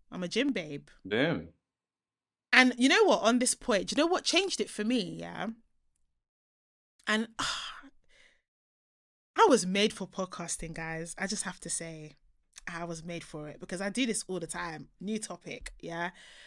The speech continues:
Speaker 1: What did it for me was, I find,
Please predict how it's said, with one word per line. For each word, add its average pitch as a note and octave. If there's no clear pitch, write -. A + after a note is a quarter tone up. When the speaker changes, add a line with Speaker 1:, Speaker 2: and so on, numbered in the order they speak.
Speaker 1:
What C#4+
did E4
it A3
for A3+
me A3
was, E3
I D4+
find, A3